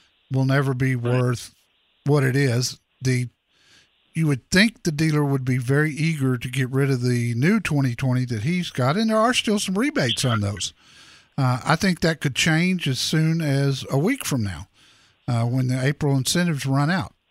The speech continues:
Speaker 1: I, I, so I think I would, first I would do is focus on the price of the brand new twenty twenty.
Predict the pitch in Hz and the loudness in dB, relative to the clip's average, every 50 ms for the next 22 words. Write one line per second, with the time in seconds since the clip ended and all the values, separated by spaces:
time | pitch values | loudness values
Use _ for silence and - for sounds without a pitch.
0 | _ _ - 113 - - - 104 104 - - - 147 - - 190 165 156 160 - | _ _ -12 -10 -10 -10 -12 -14 -14 -12 -10 -10 -6 -2 0 0 2 0 -2 -4
1 | - - - _ _ - 190 202 - 262 240 - 196 180 170 165 160 156 143 - | -12 -20 -20 _ _ -6 -6 -4 -2 -4 -2 0 0 0 2 2 0 -2 -2 -6
2 | - - - - - - _ _ _ _ _ _ _ _ _ _ _ _ _ _ | -14 -20 -20 -20 -20 -20 _ _ _ _ _ _ _ _ _ _ _ _ _ _
3 | - 80 - _ _ _ _ _ _ - - - _ _ _ _ - 226 254 269 | -14 -14 -14 _ _ _ _ _ _ -20 -20 -20 _ _ _ _ 0 2 2 2
4 | - - 240 214 202 185 180 160 151 160 156 151 156 - - 160 139 127 - - | 2 2 2 2 2 2 2 0 0 0 2 2 0 -2 -2 -2 -2 0 -2 -6
5 | - - - - _ - 190 185 180 175 - 190 156 - - - 147 139 143 139 | -8 -10 -14 -20 _ 2 2 4 4 4 2 -2 -2 -2 -4 -2 0 0 2 2
6 | 143 147 139 120 113 262 285 175 123 127 127 - - - - - 165 156 160 160 | 0 -2 -4 -6 -10 -16 -14 -6 -4 -2 -2 -2 -4 -12 -6 -2 0 2 4 4
7 | 165 160 - - - - - 135 131 127 123 117 123 135 135 143 143 143 135 131 | 2 2 -2 -4 -6 -2 -2 -2 -2 -2 -4 -2 0 2 2 2 2 2 2 2
8 | 131 127 127 _ _ - 127 127 123 117 107 - 131 117 110 104 117 131 - | 0 0 -2 _ _ -4 -2 -2 0 -2 -2 -2 -2 -2 0 -2 -2 -4 -6